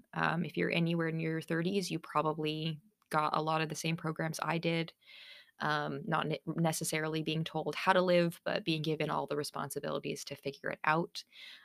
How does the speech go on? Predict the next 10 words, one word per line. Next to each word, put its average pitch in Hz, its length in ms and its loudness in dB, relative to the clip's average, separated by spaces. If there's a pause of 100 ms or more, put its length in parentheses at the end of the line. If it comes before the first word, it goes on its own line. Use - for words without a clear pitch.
(160)
I 151 240 2
was 151 760 0 (160)
a 139 720 0
huge 240 520 4
overachiever 156 800 2
through 151 320 0
school, 180 560 4 (680)
not 202 160 4
necessarily 175 580 2
academically, 220 880 4